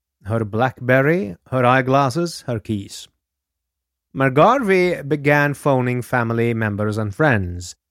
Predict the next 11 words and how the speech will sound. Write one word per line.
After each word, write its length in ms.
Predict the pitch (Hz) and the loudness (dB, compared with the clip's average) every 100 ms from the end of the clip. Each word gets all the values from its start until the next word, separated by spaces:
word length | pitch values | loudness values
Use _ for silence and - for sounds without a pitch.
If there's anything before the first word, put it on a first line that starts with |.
| _ _ _ | _ _ _
and 180 | 113 104 | -6 -2
Jessica's 440 | 107 107 110 110 | 0 0 0 0
older 260 | 117 117 117 | 2 2 0
brother 340 | 110 117 120 | 2 2 4
Andy, 640 | 135 135 127 131 196 208 180 | 4 4 2 4 2 2 0
to 160 | - 165 | 2 2
whom 280 | 156 156 | 4 4
she 160 | 156 156 | 2 0
was 200 | 151 139 | 0 0
very 280 | 113 113 110 | 0 0 0
close, 720 | - - 156 110 87 - - | -4 0 2 2 -2 -8 -16